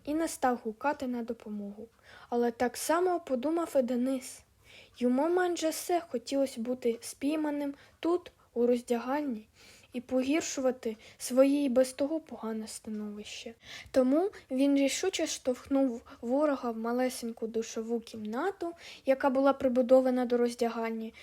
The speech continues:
протиснувся туди сам і притягнув до себе двері. Максим клацнув шпінгалетом, зачиняючи їх. Вчасно! В роздягальні почулися кроки і голоси. «Давай, що ти там придумав?» —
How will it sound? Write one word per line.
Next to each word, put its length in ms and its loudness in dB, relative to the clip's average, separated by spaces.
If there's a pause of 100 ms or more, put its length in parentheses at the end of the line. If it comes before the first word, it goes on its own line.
(160)
протиснувся 760 0
туди 340 2
сам 420 -2 (560)
і 80 -6
притягнув 720 -4
до 100 -2
себе 380 -2
двері. 420 -10 (400)
Максим 500 -2
клацнув 580 0
шпінгалетом, 920 -6 (100)
зачиняючи 760 -4
їх. 360 -10 (300)
Вчасно! 720 0 (440)
В 40 2
роздягальні 680 4
почулися 640 -2
кроки 680 -2
і 120 -2
голоси. 680 -4 (640)
«Давай, 480 4
що 220 -2
ти 120 -6
там 240 0
придумав?» — 560 0